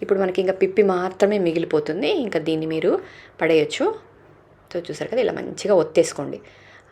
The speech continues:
అందులో ఏమాత్రం నీళ్ళు లేకుండా మంచిగా ఒత్తేసుకొని, ఇంక ఇప్పుడు మనకి ఈ నీళ్ళు అనేటివి ఉల్-, చారు అనేది రెడీ అయిపోయింది. ఇప్పుడు దీన్ని పోపు వేసి చేసేసుకుందాము. చూసారు కదా, నేను బాగా ఒత్తేస్తున్నాను, అసలు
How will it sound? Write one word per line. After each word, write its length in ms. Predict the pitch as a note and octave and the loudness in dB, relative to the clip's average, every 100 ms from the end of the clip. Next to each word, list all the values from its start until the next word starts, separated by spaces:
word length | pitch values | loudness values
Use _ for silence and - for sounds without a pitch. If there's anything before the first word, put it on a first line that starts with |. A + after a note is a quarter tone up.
| E3+ | -8
అందులో 220 | D#3+ D#3+ D#3 | -2 -2 0
ఏమాత్రం 480 | D#3+ E3+ E3+ - F3 D#3+ | -2 -2 -4 -2 -2 -2
నీళ్ళు 180 | E3 E3+ D#3+ | -4 0 -2
లేకుండా 360 | D#3 F3 A#3+ F#4+ - - - D#3 | 0 -2 -2 -6 -12 -20 -12 -10
మంచిగా 340 | D#3 - E3+ D3+ | -6 -2 0 0
ఒత్తేసుకొని, 540 | - D#3+ - G#3 A4+ - _ _ - - _ - _ F3+ | -2 -4 -4 -4 -4 -8 _ _ -20 -20 _ -20 _ -10
ఇంక 60 | D#3+ | -4
ఇప్పుడు 160 | F3 E3 D#3+ | -2 -2 -2
మనకి 260 | D#3+ E3 E3+ E3+ - | -4 -6 -6 -8 -6
ఈ 100 | F3 F3 | -4 0
నీళ్ళు 220 | F#3 F3 | 0 0
అనేటివి 360 | D#3+ D#3+ A3+ F4+ E4 - | -2 -4 -2 -2 -4 -8
ఉల్-, 180 | F#3 - - - - | -12 -12 -20 -10 0
చారు 220 | E3+ F3 E3+ | 2 2 0
అనేది 240 | D#3+ D4+ A3+ | -4 -4 -2
రెడీ 180 | D#3+ F3+ E3 | 0 2 0
అయిపోయింది. 420 | D#3 D3+ F3 F#4+ G#4 - - - - | -2 -8 -2 -2 -2 -16 -20 -20 -16
ఇప్పుడు 180 | - A#3 G3 | -2 0 0
దీన్ని 180 | G#3+ A#4 - - - | -2 -4 -10 -20 -4
పోపు 220 | F3 D#3+ D#3+ | 0 0 0
వేసి 220 | D#3 - G#4 - - - - | -4 -4 -6 -8 -20 -10 -4
చేసేసుకుందాము. 640 | - G3+ - D3 D#3 E3 - - - - - - - - - - - _ _ - _ _ _ _ _ _ - - - | -4 -4 -10 -14 -14 -16 -20 -20 -20 -20 -20 -20 -20 -20 -20 -20 -20 _ _ -20 _ _ _ _ _ _ -20 -20 -10
చూసారు 220 | F3 E3 | -6 -4
కదా, 100 | F#3+ B3 | -4 -4
నేను 160 | F3+ D#3+ | -6 -8
బాగా 320 | D#3 - E3 G3+ | -8 -6 0 2
ఒత్తేస్తున్నాను, 560 | F#3+ F#3 F3 E3+ E3 G3+ | 2 0 -2 -4 -8 -8
అసలు 140 | - | -10